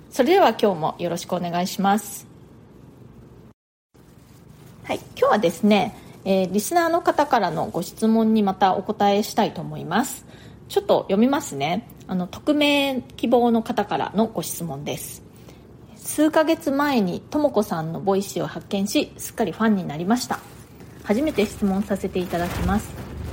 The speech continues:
着たい服の画像を集めているの、いる時に、服だけを見ることができず、これでいいのかと悩んでいます。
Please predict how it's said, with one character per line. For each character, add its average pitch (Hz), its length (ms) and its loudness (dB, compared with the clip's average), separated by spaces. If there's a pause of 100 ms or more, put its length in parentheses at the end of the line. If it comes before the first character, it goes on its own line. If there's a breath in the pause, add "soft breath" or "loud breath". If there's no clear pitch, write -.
(400)
着 - 100 -14
た 294 160 2
い 302 80 2
服 - 240 -4
の 247 140 2
画 180 160 2
像 226 240 8
を 220 120 4
集 220 140 -6
め 277 140 0
て - 100 -2
い 175 80 0
る 175 100 -4
の、 165 200 -6 (340)
い 208 100 0
る 220 160 0
時 262 360 0
に、 175 280 -2 (260 loud breath)
服 - 220 2
だ 269 140 4
け 226 140 2
を 175 40 2
見 208 160 4
る 202 80 4
こ 190 120 -6
と 175 100 -4
が 156 140 -2
で - 140 -6
き 214 180 0
ず、 - 200 -6 (420)
こ - 120 2
れ 240 80 8
で 302 140 2
い 311 60 6
い 339 60 0
の 247 100 2
か 180 120 -2
と 151 100 -8
悩 175 280 2
ん 220 80 6
で 185 80 -2
い 117 80 -4
ま - 160 -10
す。 - 240 -14